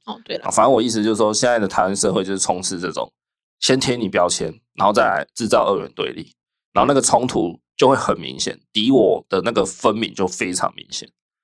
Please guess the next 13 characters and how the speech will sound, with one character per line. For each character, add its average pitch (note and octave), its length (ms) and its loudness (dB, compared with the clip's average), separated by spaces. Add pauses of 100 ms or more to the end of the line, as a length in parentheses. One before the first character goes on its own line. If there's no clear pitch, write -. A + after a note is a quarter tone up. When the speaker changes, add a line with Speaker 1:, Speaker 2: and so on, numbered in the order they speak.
(260)
Speaker 2:
然 F#2 120 0
后 F#2+ 60 2
就， G2 180 2 (300)
哇。 - 320 -10 (420)
Speaker 1:
然 - 140 2
后 C#4 40 4
就 D#4 120 2
每 G#3+ 120 0
天 B3+ 220 -6
在 B3+ 80 -2
那 B3 40 -6
边 C4 140 -6
吵， - 320 -2